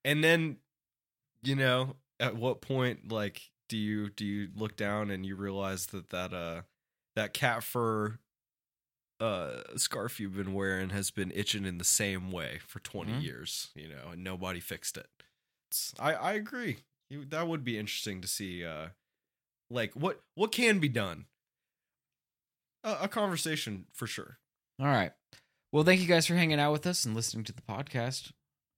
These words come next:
Speaker 2: Uh, we fucking love you.
Speaker 1: We do.
Speaker 2: And, uh, we, uh, we appreciate you. Um, give us a like, give us a listen, uh, share us with your friends. Kevin,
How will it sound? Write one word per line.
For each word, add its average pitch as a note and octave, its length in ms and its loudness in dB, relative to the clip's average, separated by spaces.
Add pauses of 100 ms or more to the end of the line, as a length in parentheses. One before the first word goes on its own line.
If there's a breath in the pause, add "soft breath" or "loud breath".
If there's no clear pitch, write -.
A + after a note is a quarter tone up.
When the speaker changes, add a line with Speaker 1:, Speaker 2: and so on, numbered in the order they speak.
(100)
Speaker 2:
Uh, E2 240 -4
we E2+ 120 -4
fucking F2+ 420 -8
love G2+ 220 2
you. D#2+ 280 -4
Speaker 1:
We C#3 120 -4
do. G2+ 320 -2
Speaker 2:
And, F2 400 -4
uh, E2+ 460 -2 (100)
we, F2+ 100 -6
uh, D#2 440 -6 (120)
we E2 60 -10
appreciate F2+ 560 -4
you. F2 180 -4 (480)
Um, D#2 340 -4
give F2+ 140 -4
us - 140 -4
a G2 40 -4
like, F2+ 300 0
give F2+ 160 -6
us - 140 -6
a F#2+ 40 -6
listen, F2+ 720 -4
uh, D2+ 180 -8
share F2+ 280 -4
us F2+ 120 -6
with - 140 -18
your - 60 -12
friends. F2 500 -4 (400)
Kevin, G2+ 460 -6